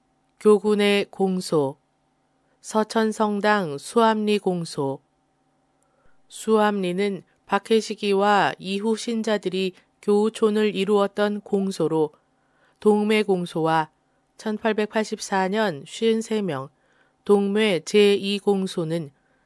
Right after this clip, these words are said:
천팔백팔십팔 년 쉰아홉 명,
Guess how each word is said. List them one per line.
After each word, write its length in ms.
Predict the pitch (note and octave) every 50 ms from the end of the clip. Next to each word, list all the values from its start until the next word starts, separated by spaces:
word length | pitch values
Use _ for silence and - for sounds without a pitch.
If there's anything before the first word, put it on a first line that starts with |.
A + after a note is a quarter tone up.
| _ _ -
천팔백팔십팔 1120 | - A3+ A3 A3 - A3 G#3+ G3+ G#3 G3+ - G#3 G3 F#3+ - F#3 - - F#3+ F3 F3+ F#3+
년 340 | G3+ G#3+ G3 D3+ C#3 D#3 _
쉰아홉 640 | - - - A3+ A3 G#3+ G3+ G3 F3 E3 E3 E3 D#3+
명, 340 | D3+ D3 C#3 C3+ C#3 D3